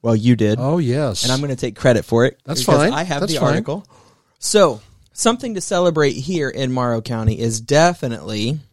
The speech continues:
Speaker 1: a one hundredth birthday. So, let's celebrate. We're gonna celebrate Martha Ellen Geyer Coombs.
Speaker 2: Gear.
Speaker 1: Gear.
Speaker 2: Coombs, yes.
Speaker 1: Now, it depends on where you are.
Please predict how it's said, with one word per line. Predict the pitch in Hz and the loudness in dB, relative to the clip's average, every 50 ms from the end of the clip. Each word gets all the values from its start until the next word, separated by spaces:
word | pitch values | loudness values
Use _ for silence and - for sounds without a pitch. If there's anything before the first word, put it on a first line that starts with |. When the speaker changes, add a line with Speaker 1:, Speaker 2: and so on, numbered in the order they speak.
| _ _ _ _ | _ _ _ _
Speaker 1:
a | 120 120 | -2 0
one | 123 127 123 | 2 2 2
hundredth | 123 127 131 135 147 160 - _ | 2 2 0 0 -2 -4 -6 _
birthday. | - 190 214 - - - 85 - - _ _ _ _ _ _ _ _ _ _ _ _ _ _ _ _ - - - | -12 -12 -12 -10 -10 -10 -12 -12 -14 _ _ _ _ _ _ _ _ _ _ _ _ _ _ _ _ -20 -20 -14
So, | - - 139 | -8 -4 -4
let's | 143 170 214 - | -2 -2 -2 0
celebrate. | - 180 185 190 165 131 120 113 101 - _ _ _ _ _ _ _ _ _ _ _ _ | 0 2 2 2 2 0 -2 -6 -6 -10 _ _ _ _ _ _ _ _ _ _ _ _
We're | - 156 180 | -4 -4 -2
gonna | 185 202 185 160 | 0 0 0 0
celebrate | - - 151 160 175 156 127 113 113 110 123 190 - - - - - _ _ _ _ _ _ _ _ - | 0 0 0 0 -2 -2 -2 -2 -2 -2 -2 -4 -8 -12 -16 -18 -18 _ _ _ _ _ _ _ _ -16
Martha | 110 110 113 113 113 123 - - - 147 165 202 208 - _ _ _ _ _ _ _ _ _ _ _ _ _ _ - | -12 -8 -6 -4 -4 -4 -4 -4 -6 -6 -6 -6 -8 -12 _ _ _ _ _ _ _ _ _ _ _ _ _ _ -8
Ellen | - 143 113 113 120 147 208 214 208 - _ _ _ _ _ _ _ _ _ _ 110 | -6 -4 -4 -2 -4 -4 -4 -6 -8 -10 _ _ _ _ _ _ _ _ _ _ _
Geyer | - 110 104 101 101 104 117 147 170 - _ _ _ _ _ _ _ _ _ _ _ _ | -10 -8 -6 -6 -4 -6 -6 -6 -8 -10 _ _ _ _ _ _ _ _ _ _ _ _
Coombs. | - 277 262 202 - - - - _ _ _ _ _ _ _ _ | -12 -10 -10 -10 -10 -14 -20 -20 _ _ _ _ _ _ _ _
Speaker 2:
Gear. | - 113 113 92 82 80 - _ _ _ | -10 -8 -8 -8 -8 -10 -16 _ _ _
Speaker 1:
Gear. | 120 120 123 110 90 | -12 -10 -10 -10 -10
Speaker 2:
Coombs, | 98 - - - - _ _ | -12 -14 -18 -18 -18 _ _
yes. | _ _ - | _ _ -10
Speaker 1:
Now, | 131 139 143 | -8 -6 -4
it | 151 156 | -6 -6
depends | 165 - 208 180 165 | -6 -8 -8 -6 -4
on | 170 | -2
where | 156 147 | 2 2
you | 143 151 180 220 233 | 2 2 2 2 2
are. | 190 156 135 135 156 190 | 2 2 2 0 -4 -8